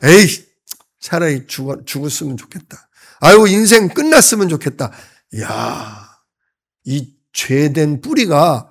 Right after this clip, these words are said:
갑자기 나를 치고 들어오는구나. 그런 걸 발견하고,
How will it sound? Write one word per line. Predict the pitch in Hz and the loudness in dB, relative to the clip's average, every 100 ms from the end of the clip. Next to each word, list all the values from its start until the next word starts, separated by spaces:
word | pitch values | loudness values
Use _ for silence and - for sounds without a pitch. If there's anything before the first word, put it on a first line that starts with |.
| _ | _
갑자기 | - 135 - _ - 269 190 | -10 -8 -8 _ -4 -2 -2
나를 | 147 135 135 | -4 -4 -8
치고 | - 220 | -10 -12
들어오는구나. | 196 180 143 127 123 - 120 123 131 _ _ _ _ _ _ _ _ _ _ - 135 | -10 -10 -10 -12 -16 -16 -18 -20 -20 _ _ _ _ _ _ _ _ _ _ -16 -12
그런 | 170 185 180 | -4 -2 -2
걸 | 139 | 0
발견하고, | 143 143 143 127 123 127 | -2 -2 -6 -6 -10 -14